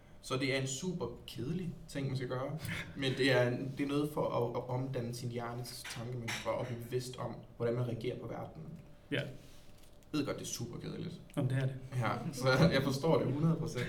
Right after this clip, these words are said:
Speaker 1: men det er bare sådan en ting, hvor man prøver at omkode en hel barndoms kodning.
Speaker 2: Ja, ja. Nå, men altså, jeg har jo også gjort det i forbindelse med mange andre opgaver, hun
Speaker 1: Mhm.
Speaker 2: har stillet mig, og der har det jo også hjulpet. Øhm, så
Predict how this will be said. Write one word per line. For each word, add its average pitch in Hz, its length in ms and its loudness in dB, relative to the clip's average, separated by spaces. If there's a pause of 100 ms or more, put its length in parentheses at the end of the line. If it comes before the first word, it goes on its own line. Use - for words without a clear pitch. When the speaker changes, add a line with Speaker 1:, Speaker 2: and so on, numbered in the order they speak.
Speaker 1:
men 123 100 0
det 113 140 0
er 143 140 8
bare 120 160 2
sådan 123 200 -2
en 117 60 -2
ting, 123 200 -2
hvor 131 100 0
man 120 200 0
prøver 127 160 4
at 127 60 0 (100)
omkode 120 340 0
en - 60 -4
hel 127 260 -2
barndoms 107 760 -2 (300)
kodning. 117 520 -4 (260)
Speaker 2:
Ja, 143 220 8
ja. 131 80 6 (120)
Nå, 131 60 0
men 139 80 4
altså, 135 180 2
jeg 131 120 4
har 147 160 6
jo 139 60 2
også 143 160 0
gjort 156 240 4
det 139 60 -2
i 131 40 -2
forbindelse 139 420 0
med 131 80 0
mange 127 220 2
andre 131 220 2
opgaver, 123 600 0
hun 139 180 -4
Speaker 1:
Mhm. 127 80 4
Speaker 2:
har 117 120 2
stillet 131 520 -2
mig, 113 100 0
og 127 140 -6 (500)
der 147 80 2
har 143 100 4
det 127 80 4
jo 120 100 2
også 120 120 0
hjulpet. 131 360 0 (280)
Øhm, 117 360 -2 (640)
så - 140 -8